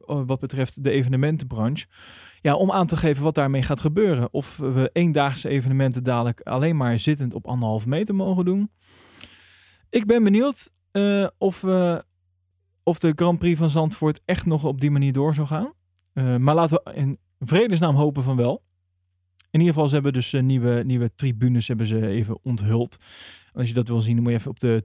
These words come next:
Twitterpagina kijken van, eh, eh, ja, Zandvoort. Even dat Dutch Grand Prix. En dat is dan at F one laagstreepje Dutch G P. Dus dat.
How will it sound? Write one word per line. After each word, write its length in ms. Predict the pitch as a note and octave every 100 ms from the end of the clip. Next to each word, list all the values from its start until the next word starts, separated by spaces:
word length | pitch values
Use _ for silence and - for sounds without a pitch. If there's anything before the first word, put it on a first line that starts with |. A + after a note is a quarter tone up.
| _
Twitterpagina 800 | B2 C3 B2 A2 F#2 A#2 A2 A2
kijken 560 | A#2 A2 G#2+ A#2 - G#2
van, 280 | A#2 A2 G#2+
eh, 280 | G#2 G#2 G#2 - G#2+
eh, 140 | G#2+ -
ja, 180 | G#2+
Zandvoort. 380 | G#2 A2+ G#2 A#2
Even 120 | A2+ A#2
dat 120 | A2
Dutch 320 | A#2 B2+ C3 -
Grand 380 | B2 B2 B2 A2
Prix. 260 | - A2+ F2+ _ _ -
En 100 | A#2+
dat 140 | A2
is 120 | G#2 -
dan 220 | G#2+ G#2
at 260 | C3 B2+ - - B2
F 80 | -
one 260 | A#2+ A#2 -
laagstreepje 600 | A#2 A2+ - A#2 A#2+ A2
Dutch 300 | A#2+ - -
G 380 | - - A#2+ A2 - _ -
P. 80 | G3 C#3+ A2 - _ - - - - - - - - - - - - _ -
Dus 200 | D3+ C3
dat. 420 | C#3 C4+ -